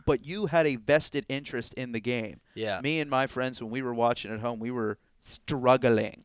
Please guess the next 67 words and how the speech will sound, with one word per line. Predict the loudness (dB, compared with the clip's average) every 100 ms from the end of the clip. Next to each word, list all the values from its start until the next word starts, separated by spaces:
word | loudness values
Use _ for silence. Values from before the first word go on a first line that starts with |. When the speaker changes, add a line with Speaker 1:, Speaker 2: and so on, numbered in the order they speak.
| -4
Speaker 1:
Like, | -4 0
my | 2 2
Speaker 2:
Well |
Speaker 1:
couple | 2 -2 0
of |
my | 0
roommates, | 0 0 -6 -8
they | -4 -2
just | -2 -6
straight | -2 -2
up | -4
went | -8
to | -4
bed. | 2 2 2
They | -2
were | 0
like, | -2 -2
"I | -2
give | 0
up." | -2 -4 _ _
Speaker 2:
You | -8
know, | -4
I | -4
can | -2
imagine | -2 0 0 0
that | -4 -4
to | -6
be | -8
true | -6 -8
for | -6
a | -4
lot | -4
of | -4
people, | -6 -6 -2
actually. | -2 -2 -4 -4
I |
mean, | -2 -4
if | -4
it's, | -6 -6 -8 -10
your | -8 -6
team's | -4 -4 -2
not | -2
really | 0 0 0
in | 0
it, | -4 -6 _
you, | -10 -8
you | -8 -8 -4
watch | -4 -4
it | -10
to | -14
watch | -8 -8 -8
it | -14
because | -16 -14 -14 -12 -6
Speaker 1:
It's | -4 -4
the | -6
Super | -4
Speaker 2:
pretty | -2 -2
much | -2 -4
Speaker 1:
Bowl. |
Speaker 2:
everybody | -8 -10 -10
watches | -8 -8 -2
Speaker 1:
Yeah. | -4
Speaker 2:
the | -4
Super | -16 -14
Bowl, | -10 -6
right? | -4 -4
But | -6